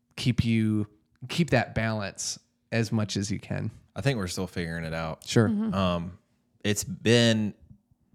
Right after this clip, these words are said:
Speaker 2: changing, consistently changing, because it was a lot easier for us when Ivy was still napping. But she no longer, like, her nap, she, like, two, sometimes a three-hour nap. We could get so much done during that amount of time.
Speaker 3: Mm-hmm.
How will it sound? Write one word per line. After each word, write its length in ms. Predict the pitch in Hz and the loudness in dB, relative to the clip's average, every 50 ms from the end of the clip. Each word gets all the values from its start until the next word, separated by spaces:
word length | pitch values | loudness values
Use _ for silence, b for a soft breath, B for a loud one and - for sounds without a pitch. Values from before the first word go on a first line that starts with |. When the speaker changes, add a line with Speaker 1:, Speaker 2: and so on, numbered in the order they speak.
| - _ - | -20 _ -4
Speaker 2:
changing, 640 | - - 120 117 113 113 113 101 90 92 90 90 | 0 2 6 6 6 6 4 2 2 0 -2 -2
consistently 720 | - - 104 101 - - 143 139 - - 113 82 98 95 90 | -2 -2 -2 0 2 4 4 4 2 0 -2 0 0 0 0
changing, 580 | - - 95 90 87 85 80 82 82 80 82 - b b b b b b b | 0 0 0 0 0 -2 -4 -4 -6 -6 -6 -8 b b b b b b b
because 360 | 101 95 - 104 101 98 95 | -2 2 4 4 4 4 4
it 100 | 127 117 | 4 2
was 260 | 117 110 101 - - - _ _ _ - - | 2 2 0 0 -4 -6 _ _ _ 0 2
a 60 | 110 | 4
lot 240 | 104 107 123 - - | 4 6 4 4 2
easier 280 | 120 123 151 160 156 | 0 -2 0 -2 -2
for 180 | 156 - 160 160 | -2 0 0 0
us 140 | 165 - - | 0 0 0
when 100 | 107 90 | -2 0
Ivy 280 | 76 92 95 98 98 | 0 0 0 0 0
was 120 | 92 90 - | -2 -2 -2
still 160 | - 95 92 | -2 -2 -4
napping. 540 | 90 80 78 85 - - 117 127 139 135 127 - - _ b b b b b b b b b b b | -4 -4 -4 -4 -2 0 0 0 0 -2 -6 -12 -20 _ b b b b b b b b b b b
But 120 | - 107 101 | -2 0 0
she 140 | - 147 147 | 2 4 4
no 160 | 156 147 147 | 4 4 4
longer, 340 | 147 143 143 131 - 82 76 | 4 2 0 -2 -4 -4 0
like, 220 | 107 120 117 - | 2 2 2 2
her 180 | - 113 117 117 | 2 2 2 2
nap, 340 | 113 107 110 117 127 - - | 4 4 4 2 2 0 -2
she, 140 | - - - - | -8 -10 -8 -4
like, 220 | 101 104 95 - | -4 -4 -4 -4
two, 480 | - - 110 107 104 107 107 107 107 - - _ _ _ _ - | 0 2 2 4 4 4 2 0 -2 -6 -14 _ _ _ _ -4
sometimes 400 | - 127 120 127 139 127 107 107 | -2 0 0 2 0 0 -2 -2
a 60 | 98 | -6
three-hour 680 | - - 107 101 101 104 104 101 101 101 101 104 104 | -6 -4 -2 0 2 2 2 4 4 2 2 0 0
nap. 320 | 101 98 95 98 104 98 - | -2 -2 -2 -2 -4 -4 -4
We 80 | 127 | -6
could 120 | 123 135 127 | -6 -4 -4
get 140 | 135 - | -4 -4
so 320 | - - - - 101 107 123 | -4 -4 -2 0 0 2 2
much 340 | 131 131 127 98 - - 104 | 2 0 0 -2 -2 -2 -2
done 500 | 101 98 95 92 92 92 95 98 95 - _ _ _ - | 0 0 0 0 0 0 0 -2 -4 -6 _ _ _ -8
during 260 | 98 101 98 101 104 101 | -4 -2 0 0 2 2
that 140 | 101 98 101 | 2 2 2
amount 240 | 101 101 101 101 104 | 2 2 0 0 0
of 60 | 101 | -2
time. 400 | 107 92 90 85 82 82 - 98 | -2 -4 -4 -4 -4 -4 -6 -8
Speaker 3:
Mm-hmm. 140 | 180 214 | -10 -12